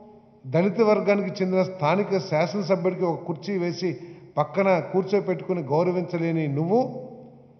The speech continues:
ప్రజా రాజధాని నిర్మించలేదనేది ఆ ప్రజలు గుర్తించిన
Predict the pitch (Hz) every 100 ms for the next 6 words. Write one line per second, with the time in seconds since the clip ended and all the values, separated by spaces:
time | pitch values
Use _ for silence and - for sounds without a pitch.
0 | _ _ _ - 151 196 226 208 208 196
1 | 208 202 196 190 180 143 156 202 214 214
2 | 196 190 190 185 175 180 208 - 143 143
3 | 151 170 151 151 160 170 147 156 135